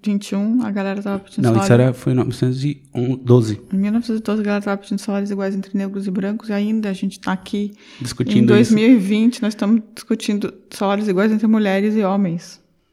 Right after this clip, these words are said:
Speaker 1: Veja
Speaker 2: E,
Speaker 1: bem.
Speaker 2: e negros e brancos também, né?
Speaker 1: Entre negros e brancos também, mas entre mulheres e homens também.
Speaker 2: Sim. E após jogar um policial no mar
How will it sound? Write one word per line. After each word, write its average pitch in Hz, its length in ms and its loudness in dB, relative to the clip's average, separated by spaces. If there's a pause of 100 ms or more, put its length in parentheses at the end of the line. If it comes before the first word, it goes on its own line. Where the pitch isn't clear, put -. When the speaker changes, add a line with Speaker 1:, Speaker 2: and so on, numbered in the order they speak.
Speaker 1:
Veja 208 280 0
Speaker 2:
E, - 20 4
Speaker 1:
bem. 214 180 0
Speaker 2:
e 127 460 -8
negros 107 320 0
e 127 60 -2
brancos 220 320 -6
também, 226 260 -2
né? 190 80 2
Speaker 1:
Entre - 160 0
negros 220 340 2
e 240 40 4
brancos 220 320 0
também, 208 420 -2 (140)
mas 185 200 0
entre 208 200 0
mulheres 208 260 -2
e 226 60 0
homens 202 380 -2
também. 190 420 -4 (480)
Speaker 2:
Sim. 120 240 -6 (400)
E 151 380 6
após 160 260 0
jogar 185 260 4
um 165 80 8
policial 156 480 0
no 127 100 4
mar 120 400 0